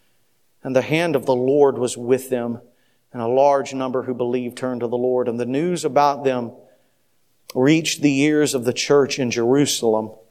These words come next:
and they sent Barnabas off to Antioch. You should read down to the end of the chapter. Great verses there. I, I think maybe a second point I would say is this. Look, don't show partiality when you're sharing the gospel,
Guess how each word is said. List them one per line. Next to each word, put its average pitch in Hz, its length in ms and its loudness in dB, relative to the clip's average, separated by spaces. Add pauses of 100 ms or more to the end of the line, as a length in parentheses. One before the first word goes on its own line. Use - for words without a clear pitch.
(600)
and 143 220 0
they 143 120 4
sent 156 460 -4
Barnabas 151 520 0
off 156 340 -2
to 147 80 -2
Antioch. 120 800 -6 (2500)
You 139 80 2
should 135 180 0
read 135 180 2
down 131 220 0
to 127 60 0
the 123 140 -2
end 123 100 -2
of 120 80 0
the 110 40 -8
chapter. 123 380 0
Great 131 300 2
verses 127 480 0
there. 120 380 -2 (1120)
I, 180 200 2
I 170 120 0
think 214 200 0
maybe 170 180 4
a 147 40 4
second 147 380 -2
point 139 240 0
I 127 60 -2
would 131 120 -2
say 131 240 0
is 123 120 -4
this. 127 220 -2
Look, 139 280 2
don't 180 200 2
show 185 220 2
partiality 156 800 2
when 135 140 0
you're 131 100 0
sharing 147 360 0
the 131 80 0
gospel, 143 540 2